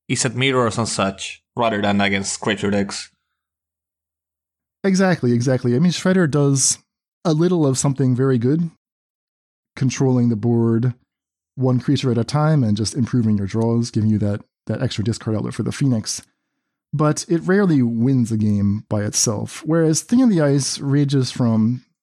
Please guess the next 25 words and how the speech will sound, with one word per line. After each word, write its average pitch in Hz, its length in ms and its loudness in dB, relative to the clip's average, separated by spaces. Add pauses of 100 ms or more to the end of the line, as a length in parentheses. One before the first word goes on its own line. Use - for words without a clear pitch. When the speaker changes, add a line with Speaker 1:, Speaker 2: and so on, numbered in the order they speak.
(520)
Speaker 1:
Meh. 143 320 -2 (800)
Speaker 2:
doing 127 260 2
nothing 151 300 0
at - 220 -2
all, 185 220 2
<laughs> - 0 -
exactly, 123 520 -2
meh, 143 260 2 (640)
to 135 260 2
being 127 420 2
just, 120 260 -4
like, 107 160 0
the, 113 160 -2
the 113 180 -2
biggest 120 300 -2
haymaker 110 400 0
you 104 100 2
can 104 140 -2
imagine 98 420 0
for 104 120 -4
the 104 40 0
matchup. 104 560 -4 (640)
It 143 80 0
was 120 120 0
traditionally 123 600 0